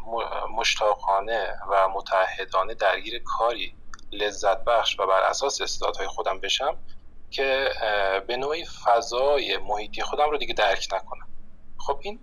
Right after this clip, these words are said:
اه، قطعاً باید بر اساس استعداد من باشه، باید بر اساس یک نقطه قوتی باشه، بر اساس یک توانایی باشه. در غیر این صورت اون کار برای من رضایت بخش نخواهد بود، دستاورد یا اکامپلیشمنت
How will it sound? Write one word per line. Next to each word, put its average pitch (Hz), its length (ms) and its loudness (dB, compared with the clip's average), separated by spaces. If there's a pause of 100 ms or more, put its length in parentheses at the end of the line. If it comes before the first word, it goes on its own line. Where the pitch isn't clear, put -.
(100)
اه، - 360 -2
قطعاً 117 220 2
باید - 200 0
بر 110 140 6
اساس - 340 0
استعداد 101 360 0
من 135 240 4
باشه، 95 420 0
باید 95 240 2
بر 107 180 6
اساس - 300 0
یک - 160 -8
نقطه - 240 -4
قوتی 101 500 0
باشه، 92 380 0
بر 92 180 2
اساس 113 380 0 (760)
یک - 200 -2
توانایی 107 720 4
باشه. - 260 2
در 113 180 6
غیر 113 220 2
این 110 140 0
صورت 123 540 0
اون 127 100 0
کار 123 200 4
برای 104 200 6
من 107 160 2
رضایت 95 280 0
بخش - 260 0
نخواهد 127 420 4
بود، - 220 -4 (560)
دستاورد 104 840 4
یا 98 200 4
اکامپلیشمنت - 720 -2